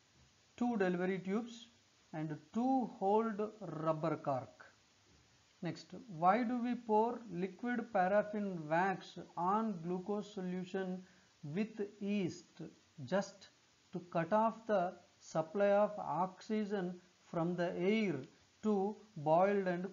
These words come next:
cooled glucose solution, because we are doing this experiment in anaerobic conditions.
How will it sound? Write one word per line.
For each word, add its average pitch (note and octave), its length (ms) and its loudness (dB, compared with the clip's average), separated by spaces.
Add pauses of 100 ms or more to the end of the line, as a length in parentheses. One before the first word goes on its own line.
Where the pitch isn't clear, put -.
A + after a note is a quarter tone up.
cooled G3 320 -2
glucose F3+ 380 -6
solution, C#3 480 -6 (260)
because C#3+ 520 -6 (340)
we C#3+ 140 -2
are D3+ 180 2
doing G#3 400 0
this G#3 200 -4
experiment F3+ 720 -6 (100)
in F#3+ 340 -4 (320)
anaerobic G3 480 0
conditions. D#3+ 640 -6